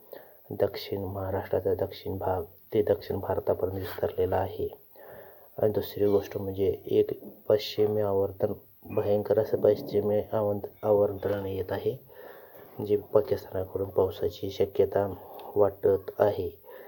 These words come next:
आणि ती शक्यता एक साधारण दोन, अ, एक दोन तारखेच्या सुमारास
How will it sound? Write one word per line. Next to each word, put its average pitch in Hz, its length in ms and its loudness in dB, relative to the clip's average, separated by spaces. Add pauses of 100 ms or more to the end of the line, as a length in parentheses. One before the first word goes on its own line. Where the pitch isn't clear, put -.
(280)
आणि 104 140 0
ती 110 640 0
शक्यता 101 480 2
एक - 400 0
साधारण 104 800 2
दोन, 101 400 4 (1300)
अ, - 80 4
एक 107 380 4
दोन 107 200 -4
तारखेच्या 107 600 0
सुमारास 98 760 -4